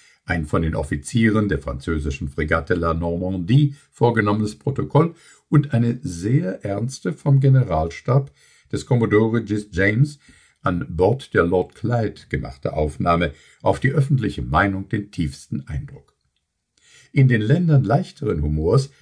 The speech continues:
scherzte man über das Phänomen, aber die ernsten und praktischen Länder, England, Amerika, Deutschland, befassten sich lebhaft damit. Überall in den großen Verkehrsmittelpunkten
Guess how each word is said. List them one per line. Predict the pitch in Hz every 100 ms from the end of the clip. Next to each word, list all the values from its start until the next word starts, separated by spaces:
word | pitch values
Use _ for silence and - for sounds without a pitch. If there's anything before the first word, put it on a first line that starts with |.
| _
scherzte | - 160 190 - - 139
man | 131 80
über | 71
das | 65 64
Phänomen, | - 82 55 64 67 - _ _ _ _ _
aber | 123
die | 131 120
ernsten | - 98 98 98 - 190 185
und | 82 73
praktischen | - - - - - 127
Länder, | 110 117 147 160 170 -
England, | 87 85 87 85 87 92
Amerika, | 67 80 90 90 98 - -
Deutschland, | - 90 110 135 - 160 160 - _ _ _
befassten | - - - 69 - -
sich | 65 64 -
lebhaft | 85 71 71 -
damit. | 65 64 - _ _ _ _ _ _ _ _ _ _ _ _ - _
Überall | 175 165 147 147 151
in | 135
den | 110
großen | 104 - 135 147 147
Verkehrsmittelpunkten | 139 131 113 110 - - 73 - - - -